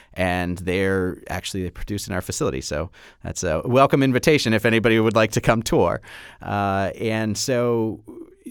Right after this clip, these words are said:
companies like that to a company that's converting, uh, in Akron, that's converting plastics back to oil.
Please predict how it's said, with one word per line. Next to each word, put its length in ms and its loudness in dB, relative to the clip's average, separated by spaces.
companies 360 0
like 140 -2
that 240 -2
to 160 0
a 20 -6
company 400 -4
that's 160 -4
converting, 800 -2
uh, 280 -6
in 160 -4
Akron, 760 -4
that's 160 -10
converting 880 -2
plastics 640 -2
back 260 -2
to 180 -10
oil. 380 -6